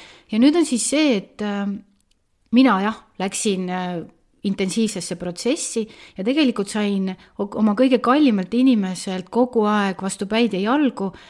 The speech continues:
sellepärast et tema ei suutnud ju seda vastu võtta, aga minul oli tohutu vajadus jagada, vaata täpselt seesama koht, eks ju.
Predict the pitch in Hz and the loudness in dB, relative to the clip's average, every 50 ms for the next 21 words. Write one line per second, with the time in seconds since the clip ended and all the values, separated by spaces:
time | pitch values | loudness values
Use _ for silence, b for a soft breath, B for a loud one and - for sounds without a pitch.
0 | B B B B - - 226 240 233 202 214 208 202 208 214 196 - 240 262 277 | B B B B -6 0 2 2 2 2 0 -2 -2 -4 -2 2 4 6 8 8
1 | 247 208 - - 247 247 247 202 175 180 175 - - 202 196 220 247 240 - - | 6 6 4 2 0 0 0 -2 -6 -6 -8 -8 -6 -4 -2 -2 -2 -2 -4 -8
2 | 175 160 165 165 - _ - 180 175 - - 185 208 214 233 262 285 285 233 202 | -10 -10 -10 -10 -14 _ -16 -16 -10 -8 -6 -2 4 6 8 10 10 8 8 6
3 | 180 175 175 214 233 233 220 - 180 185 202 214 208 180 175 170 - 202 202 202 | 2 2 2 2 2 0 0 -2 -2 0 0 0 0 0 -2 -4 -4 -4 -2 -2
4 | 185 170 156 - 165 170 - - 190 180 - 180 175 196 196 202 - 190 175 - | -4 -6 -6 -8 -10 -12 -10 -8 -8 -8 -6 -6 -6 -6 -6 -6 -8 -10 -10 -10
5 | - 170 185 185 196 180 170 - 185 - - - - 175 - - - - | -8 -6 -4 -2 -2 -2 -4 -6 -8 -10 -10 -12 -14 -14 -14 -14 -16 -16